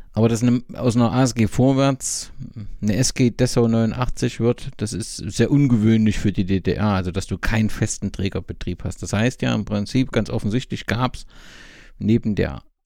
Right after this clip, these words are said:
Armee keinen so großen, kein so großes Werk, dass man das abfangen konnte. Und so hatte ich vernommen, dass man versucht hat, das auf mehrere Schultern, wie du's gesagt hast, zu verteilen. Ich so eine Wirtschaftsunion oder eine Wirtschaftsgemeinschaft gebildet hat,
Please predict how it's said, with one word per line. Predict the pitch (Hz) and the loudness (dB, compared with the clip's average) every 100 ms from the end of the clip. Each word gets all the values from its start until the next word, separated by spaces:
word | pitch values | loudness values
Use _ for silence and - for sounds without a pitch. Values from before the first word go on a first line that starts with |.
| _ | _
Armee | 101 98 98 131 139 147 - - - - | 0 2 4 2 2 -4 -8 -20 -14 -2
keinen | 113 120 | 2 2
so | 120 123 | 2 0
großen, | - 110 120 151 - 143 135 139 - - | 0 2 6 6 4 -2 0 -2 -6 -8
kein | - 107 113 - | -2 0 -2 -2
so | 110 | -6
großes | - 107 120 127 110 95 | -4 2 2 2 0 2
Werk, | 110 131 - - | 2 2 -2 -6
dass | 107 110 | -4 -2
man | 104 | -2
das | 104 - | -2 -2
abfangen | 131 - 131 135 | -2 0 -2 -2
konnte. | - 135 131 | -2 -2 0
Und | - 113 98 | -2 -2 0
so | 117 120 | 2 2
hatte | 117 104 | 2 0
ich | 78 - - - 98 - 73 | -4 -6 -10 -12 -14 -12 -14
vernommen, | - 113 113 127 | -4 2 2 2
dass | 117 | 2
man | 120 107 | 2 2
versucht | 104 107 120 - | 2 0 -2 -2
hat, | 113 113 | -2 -2
das | 98 | -6
auf | 107 | -2
mehrere | 107 110 101 | 2 4 2
Schultern, | - 139 151 147 113 | 2 2 2 2 2
wie | |
du's | 110 - | 0 -2
gesagt | 98 110 - | -2 -2 -2
hast, | 110 - | -6 -6
zu | - | -6
verteilen. | 98 90 98 120 151 - - - - - - | -6 -4 -2 -2 -4 -10 -20 -20 -20 -16 -10
Ich | 95 | -2
so | 104 | -2
eine | 101 98 - | 0 -2 -2
Wirtschaftsunion | 104 - 127 123 - - 110 101 110 123 117 | -2 0 0 -2 -8 0 2 6 6 6 4
oder | 98 | 2
eine | 95 98 92 | 0 0 0
Wirtschaftsgemeinschaft | 107 113 104 - 101 113 123 - 113 | 0 0 -2 -2 0 2 0 -2 -4
gebildet | 101 117 113 - | 2 2 2 -2
hat, | 120 - | -4 -4